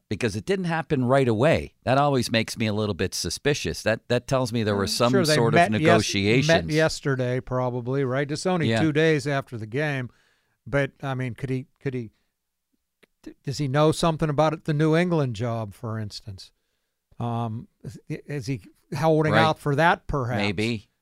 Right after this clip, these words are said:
Speaker 2: Um, there are five openings out there. Um, his,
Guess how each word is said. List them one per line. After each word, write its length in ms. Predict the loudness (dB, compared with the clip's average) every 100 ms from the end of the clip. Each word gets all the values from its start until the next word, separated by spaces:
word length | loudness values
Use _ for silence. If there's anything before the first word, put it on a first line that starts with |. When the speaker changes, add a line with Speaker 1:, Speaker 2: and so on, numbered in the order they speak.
| _ -10
Speaker 2:
Um, 300 | -8 -6 -4
there 140 | -4
are 100 | -4
five 420 | 0 4 6 6
openings 680 | 6 6 4 -2 -4 -6 -6
out 280 | -4 -6 -6
there. 360 | -4 -4 -6 _ _ _ _ -10
Um, 420 | -6 -4 -6 -6
his, 360 | -4 -4 -4